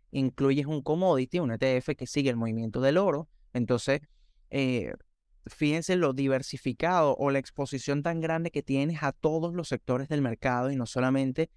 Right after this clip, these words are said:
estamos hablando de la bolsa de Nueva York, sino estamos hablando de, eh, otros mercados también, incluso la, la, los bonos del tesoro,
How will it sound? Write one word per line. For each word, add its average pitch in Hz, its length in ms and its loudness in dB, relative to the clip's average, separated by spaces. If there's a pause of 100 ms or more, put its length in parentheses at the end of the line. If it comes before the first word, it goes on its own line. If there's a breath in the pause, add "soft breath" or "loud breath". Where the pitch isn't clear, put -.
(240)
estamos 123 320 0
hablando 123 260 2
de 139 100 2
la 117 100 0
bolsa 107 300 -2
de 135 40 -2
Nueva 139 120 0
York, 160 180 -2
sino 127 140 -2
estamos 117 300 -4
hablando 123 320 2
de, 160 260 0 (320)
eh, 117 380 -2
otros 156 360 0
mercados 117 480 -4
también, 120 420 -2
incluso - 500 -4
la, 117 220 0
la, 123 420 2
los 127 160 0
bonos 127 240 0
del 113 100 -4
tesoro, 131 460 2